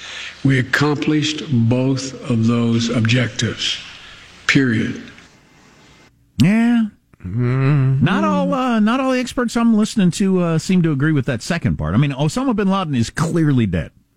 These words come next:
Speaker 2: I don't know about him being at the gates of hell. That's a, for theologians to decide.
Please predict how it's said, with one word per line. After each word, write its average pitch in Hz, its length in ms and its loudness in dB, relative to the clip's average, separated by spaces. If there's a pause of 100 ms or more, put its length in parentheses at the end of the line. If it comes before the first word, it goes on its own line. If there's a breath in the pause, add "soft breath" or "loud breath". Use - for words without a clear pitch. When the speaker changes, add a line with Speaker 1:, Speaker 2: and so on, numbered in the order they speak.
(160)
Speaker 2:
I 147 80 -2
don't 165 80 -2
know 165 140 0
about 151 200 0
him 156 140 2
being 156 180 2
at 135 120 0
the 139 40 0
gates 139 400 -2
of 127 140 -2
hell. 202 340 2
That's 175 220 -2
a, 143 140 0 (180 soft breath)
for 143 160 2
theologians 117 680 0
to 156 100 -4
decide. - 360 -10